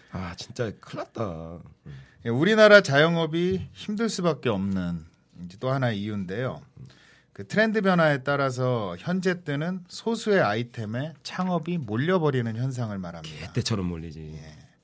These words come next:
Speaker 2: 뭐, 잘 된다 그러면 다 따라가는 거지.
Speaker 1: 그냥 막 생겨.
Speaker 2: 그, 음주 문화가 매우 발달한 우리 대한민국 국민이라면은
Speaker 1: 네.
Speaker 2: 뭐, 보통 이 차, 삼 차로 한 번씩들은 다 가봤잖아요. 스몰 비어.
Speaker 1: 아, 네네네.
Speaker 2: 예,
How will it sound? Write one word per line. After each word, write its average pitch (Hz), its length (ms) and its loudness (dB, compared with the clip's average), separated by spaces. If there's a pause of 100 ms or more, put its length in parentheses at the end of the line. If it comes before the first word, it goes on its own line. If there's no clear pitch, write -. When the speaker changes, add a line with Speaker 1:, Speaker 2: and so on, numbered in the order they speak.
(220)
Speaker 2:
뭐, 165 120 0
잘 113 180 -6
된다 180 240 0
그러면 170 180 -4
다 - 120 -12
따라가는 120 380 -2
거지. 82 300 -12
Speaker 1:
그냥 123 200 -12 (100)
막 98 140 -10
생겨. 170 320 0 (1400)
Speaker 2:
그, 135 580 -2 (380)
음주 196 600 6
문화가 151 340 6
매우 135 180 2
발달한 127 640 2
우리 113 160 -2
대한민국 120 540 0
국민이라면은 104 920 -2
Speaker 1:
네. 76 280 -10 (120)
Speaker 2:
뭐, 87 340 -12
보통 135 300 -4
이 143 200 -4
차, 175 180 0
삼 170 220 -4
차로 151 240 -2
한 175 120 -2
번씩들은 170 520 -6
다 165 80 -2
가봤잖아요. 120 640 -4
스몰 180 360 -2
비어. 95 240 -6
Speaker 1:
아, 127 180 2
네네네. 95 340 -2
Speaker 2:
예, 95 160 -6